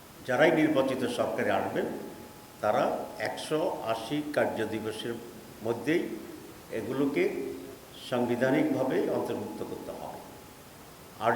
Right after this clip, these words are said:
যদি না করে, এটা অটোমেটিক্যালি গৃহীত হয়েছে বলে বিবেচিত হবে। এখানে এটা গ্রহণ করার একটা অটো কম্পালশনের সুযোগ এখানে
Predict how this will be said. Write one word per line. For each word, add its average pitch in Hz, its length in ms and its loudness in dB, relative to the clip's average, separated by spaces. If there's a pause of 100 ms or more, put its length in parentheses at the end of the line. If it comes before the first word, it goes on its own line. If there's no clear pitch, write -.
যদি 139 200 4
না 135 200 8 (100)
করে, 185 320 4 (640)
এটা 139 280 2
অটোমেটিক্যালি 131 880 2 (1000)
গৃহীত 170 320 4
হয়েছে 147 360 4
বলে 143 320 4 (340)
বিবেচিত 92 460 -8
হবে। - 280 -12 (800)
এখানে 170 500 2 (800)
এটা 123 220 4
গ্রহণ 156 420 4
করার 151 280 4
একটা 143 240 0
অটো 135 400 2
কম্পালশনের 143 720 4
সুযোগ 143 500 -2
এখানে 101 320 -6